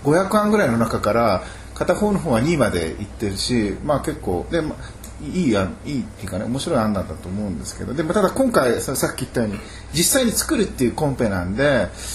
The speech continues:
で、逆に言うと、だから、あの、やっぱアイデアコンペ的なものを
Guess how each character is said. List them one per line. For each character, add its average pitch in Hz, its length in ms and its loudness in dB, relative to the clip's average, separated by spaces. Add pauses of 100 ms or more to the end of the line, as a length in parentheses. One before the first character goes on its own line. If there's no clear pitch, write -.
(240)
で、 165 60 2
逆 165 280 2
に 233 100 4
言 226 100 4
う 226 40 -2
と、 - 100 2
だ 220 100 2
か 190 120 4
ら、 117 640 4
あ 117 40 4
の、 113 520 2
や 143 60 -6
っ - 20 -6
ぱ 165 140 4
ア 180 80 4
イ 190 40 2
デ 208 100 4
ア 202 40 2
コ 214 160 0
ン 202 80 0
ペ 202 100 2
的 190 220 0
な 196 120 4
も 196 120 2
の 185 100 2
を 113 180 2